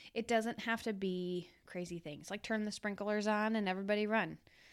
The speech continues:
Go jump on the tramp with them. Get on your bikes and go for a little bike ride. Like,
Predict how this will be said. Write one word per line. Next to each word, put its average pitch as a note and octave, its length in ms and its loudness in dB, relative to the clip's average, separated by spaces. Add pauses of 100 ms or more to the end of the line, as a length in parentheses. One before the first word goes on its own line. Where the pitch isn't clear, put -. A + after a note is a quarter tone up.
(440)
Go F3+ 120 0
jump G3 220 -6
on G#3+ 100 -4
the G#3+ 80 -6
tramp A3+ 340 -4
with F#3 180 -6
them. E3 300 -8 (1000)
Get G#3+ 160 -2
on A3 100 2
your G#3+ 120 0
bikes F#3+ 340 -2
and G3 100 -4
go E3+ 80 -2
for F3+ 160 -6
a G3 60 -2
little G#3 160 -2
bike A3+ 320 -2
ride. D#3 280 -4
Like, E3+ 140 -8